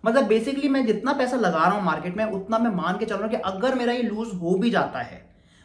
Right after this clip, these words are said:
तो भी मुझे कोई इतना ज़्यादा बड़ा फर्क नहीं पड़ रहा। मैंने काफ़ी बार देखा, अगर हम इस मेंटालिटी से जाते हैं market में,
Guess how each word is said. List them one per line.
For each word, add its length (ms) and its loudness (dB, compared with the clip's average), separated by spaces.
तो 140 4
भी 140 4
मुझे 220 2
कोई 220 0
इतना 200 0
ज़्यादा 260 2
बड़ा 240 2
फर्क 280 -2
नहीं 200 -6
पड़ 140 -10
रहा। 200 -16
मैंने 200 0
काफ़ी 340 -2
बार 180 4
देखा, 180 0
अगर 160 2
हम 140 -2
इस 160 -4
मेंटालिटी 480 -2
से 80 -2
जाते 280 -2
हैं 80 -4
market 340 -6
में, 180 -4